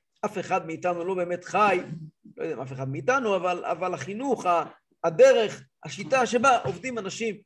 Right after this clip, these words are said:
במאה העשרים ואחת, זה, זה רק, אה, באפשרות ש-, זה רק בצורה של, אה, של דגש על אני.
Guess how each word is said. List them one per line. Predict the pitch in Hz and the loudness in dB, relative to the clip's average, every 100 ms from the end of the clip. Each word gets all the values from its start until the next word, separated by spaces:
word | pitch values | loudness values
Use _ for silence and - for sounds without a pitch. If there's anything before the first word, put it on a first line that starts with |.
| _ _ | _ _
במאה | 165 233 | -2 2
העשרים | 214 - 214 208 | 2 0 -4 -4
ואחת, | 185 175 190 175 - - _ _ _ - - _ | -6 0 2 2 0 -16 _ _ _ -20 -20 _
זה, | - 131 185 185 180 170 170 165 165 165 _ _ _ _ _ _ _ _ _ - - | -12 -4 -2 0 -2 -2 -2 -4 -6 -12 _ _ _ _ _ _ _ _ _ -10 -10
זה | 156 175 | -2 2
רק, | 190 185 - | 2 0 -2
אה, | 180 170 156 147 143 139 _ _ _ _ _ _ _ | 0 2 0 -2 -6 -14 _ _ _ _ _ _ _
באפשרות | 147 135 160 160 | -8 -4 -4 -4
ש-, | 151 127 151 139 | -6 -2 -2 0
זה | 165 | 0
רק | 185 | 0
בצורה | 180 175 175 170 | -4 -4 -2 -2
של, | 135 165 156 | -2 -2 2
אה, | 156 147 143 139 135 135 135 _ _ _ _ _ _ _ _ _ _ _ _ _ _ _ | 2 2 0 -4 -10 -14 -20 _ _ _ _ _ _ _ _ _ _ _ _ _ _ _
של | - 160 165 165 180 202 196 | -8 -6 -6 -6 -10 -10 -4
דגש | 208 240 226 | 2 2 2
על | 220 | 0
אני. | 208 202 202 | -2 -6 -12